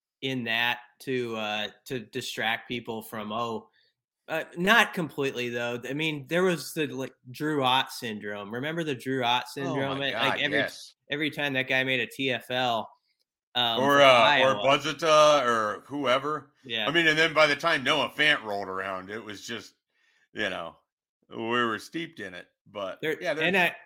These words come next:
Speaker 1: and obviously Wan'Dale, you know.
Speaker 2: Sure.
Speaker 1: Um, we, we always, all those guys come up. We,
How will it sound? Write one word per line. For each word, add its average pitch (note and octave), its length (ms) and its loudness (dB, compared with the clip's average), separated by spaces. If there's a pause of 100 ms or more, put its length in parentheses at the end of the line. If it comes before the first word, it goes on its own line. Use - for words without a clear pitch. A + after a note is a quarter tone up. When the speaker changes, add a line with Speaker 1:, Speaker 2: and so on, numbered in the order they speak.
Speaker 1:
and C#3+ 320 -4
obviously C3 560 -2
Wan'Dale, A2 680 -4
you A2 120 -8
know. G#2 320 -10 (120)
Speaker 2:
Sure. A#2 80 -2
Speaker 1:
Um, A2+ 340 -4 (120)
we, E3 220 0
we E3+ 180 2
always, G3+ 340 6 (400)
all E3+ 200 4
those D#3 180 -2
guys C3 300 -2
come A#2 180 -12
up. A#2+ 240 -8
We, C3 360 -4